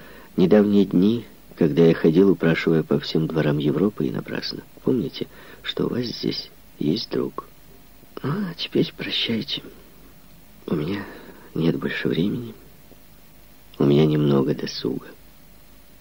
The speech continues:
Даже для моих друзей. Я был глубоко тронут его словами. Ваше Высочество, благодарю вас от всего моего сердца.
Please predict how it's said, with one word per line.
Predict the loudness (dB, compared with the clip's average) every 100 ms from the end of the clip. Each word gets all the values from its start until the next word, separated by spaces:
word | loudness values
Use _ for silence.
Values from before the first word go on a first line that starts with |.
| -6
Даже | 2 2 2
для | -2
моих | -2 -4 -6
друзей. | -8 -8 -8 -12 -20 -20 -20 -20 -20 -20 -20 -20 -20 -20 -20 -20 -20 -20 -20 -20 -20 -20 -20 -20 -20 -20 -20 -20 -4
Я | 4 4
был | 4 2
глубоко | 2 0 0 0 -2 0
тронут | 2 4 2 -2 -4
его | -2
словами. | -2 -6 -6 -6 -10 -14 -20 -20 -20 -20 -20 -20 -20 -20 -20 -20 -20 -20 -20 -20 -20 -20 -14 -6
Ваше | -6 -6
Высочество, | -8 -8 -6 -8 -10 -18 -20 -20 -20 -20 -20 -20 -20 -20 -20 -20 -20 -20 -20 -16 -4
благодарю | -2 -2 -6 -8
вас | -12 -14 -14 -20 -20 -20 -20 -18
от | -14
всего | -8 -6 -4 -6
моего | -8 -14 -10
сердца. | -12 -12 -16 -18